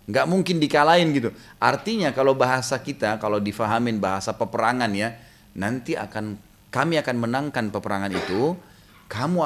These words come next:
akan kami hadiahkan gelang dari Kisra. Ya, Suraka faham, dia seorang kesatria. Dia bilang, "Hai Muhammad, Suraka anu Sinwan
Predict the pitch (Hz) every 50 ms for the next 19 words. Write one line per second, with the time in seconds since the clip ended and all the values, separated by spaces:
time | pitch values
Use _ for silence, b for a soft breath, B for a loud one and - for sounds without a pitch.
0 | 135 - - 131 123 120 120 120 123 135 139 135 120 117 110 107 110 110 123 110
1 | 110 - - - 139 139 123 101 92 107 123 135 139 139 127 110 107 104 101 107
2 | 113 101 - - - 76 71 - - _ - - - - _ _ - - _ _
3 | - - - _ _ _ _ _ _ _ _ _ _ - 92 110 135 - - 123
4 | 117 139 151 - 180 170 - 208 208 190 147 123 123 131 131 - - 92 113 139
5 | 147 - 151 - 165 165 160 - - 147 - - 143 - 156 156 - 175 214 175
6 | 117 95 90 B B B B B B B B - 101 110 117 131 135 127 127 120
7 | 117 120 - - - - - 123 139 139 131 113 165 185 180 151 113 - - -
8 | - - - - - 139 131 139 170 190 190 - 185 147 160 170 175 165 165 -
9 | 180 170 170 190 233 254 277 262